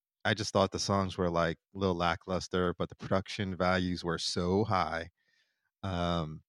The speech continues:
but after a while, I just, uh, I still don't think the songs are super strong, but I just can't stop listening.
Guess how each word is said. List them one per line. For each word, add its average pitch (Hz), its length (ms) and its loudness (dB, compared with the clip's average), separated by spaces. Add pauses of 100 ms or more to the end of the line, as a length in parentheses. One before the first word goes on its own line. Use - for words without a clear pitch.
but 98 160 8
after 107 260 8
a 101 60 6
while, 98 340 8
I 92 120 2 (100)
just, - 340 -4
uh, 85 200 2 (100)
I 98 100 -4
still 143 200 0
don't 123 140 4
think 101 140 2
the - 80 -6
songs 104 300 2
are 90 120 0
super 92 280 -4
strong, 104 440 2
but 82 120 -2
I 92 100 2
just 92 200 -6
can't 92 220 -4
stop 90 220 2
listening. 85 460 -4